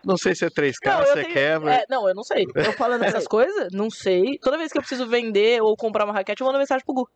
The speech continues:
Speaker 2: pro Gustavo
Speaker 1: <laughs>
Speaker 2: Russo. Manda, eu falo, "Gu,
Speaker 3: Gu Muamba, né?
Speaker 2: boa ou não?" Porque esse aí, filho, se aí você der, der isso aqui pra ele vender, ele vai vender por oitocentos mil reais.
Speaker 1: <laughs>
Speaker 2: Ô, nunca vi o
Speaker 3: Nossa,
Speaker 2: moleque.
Speaker 3: cara,
Speaker 2: O
Speaker 3: mandou,
Speaker 2: cara é
Speaker 3: velho.
Speaker 2: muito vendedor,
Speaker 3: Pior
Speaker 2: velho.
Speaker 3: que eu, velho.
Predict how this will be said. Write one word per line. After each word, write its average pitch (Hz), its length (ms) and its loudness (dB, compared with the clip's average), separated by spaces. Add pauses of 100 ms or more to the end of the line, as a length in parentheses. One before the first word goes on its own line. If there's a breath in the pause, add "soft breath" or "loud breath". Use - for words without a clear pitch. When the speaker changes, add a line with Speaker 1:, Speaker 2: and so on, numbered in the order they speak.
Speaker 2:
pro 214 120 -2
Gustavo 208 400 0
Speaker 1:
<laughs> - 20 -
Speaker 2:
Russo. - 220 -6 (580)
Manda, 240 240 2
eu 262 40 -4
falo, 254 160 0
"Gu, 269 240 2 (220)
Speaker 3:
Gu 131 140 2
Muamba, 131 440 0
né? 113 160 -2
Speaker 2:
boa 220 440 2
ou 226 80 0
não?" 214 260 0
Porque 190 140 -4
esse 175 260 0
aí, 185 240 -2
filho, 175 340 0 (240)
se 208 120 -4
aí 208 80 4
você 262 160 0
der, 220 500 0
der 214 220 0
isso 220 120 -6
aqui 330 200 -2
pra 247 160 0
ele 233 100 -2
vender, 214 240 0
ele 226 100 2
vai 262 140 2
vender 247 220 -2
por 269 120 -4 (320)
oitocentos 240 600 0
mil 285 180 2
reais. 254 420 0
Speaker 1:
<laughs> - 460 -6
Speaker 2:
Ô, 233 220 2
nunca 226 260 -2
vi 254 140 -4
o 254 40 -2
Speaker 3:
Nossa, 254 100 -4
Speaker 2:
moleque. 214 200 0
Speaker 3:
cara, 214 120 -6
Speaker 2:
O - 20 -2
Speaker 3:
mandou, 208 160 0
Speaker 2:
cara 202 200 -2
é - 20 -2
Speaker 3:
velho. 233 100 -8
Speaker 2:
muito 226 180 -4
vendedor, 196 380 0
Speaker 3:
Pior 180 80 -2
Speaker 2:
velho. 170 160 -2
Speaker 3:
que 107 80 -4
eu, 107 160 2
velho. 95 140 -10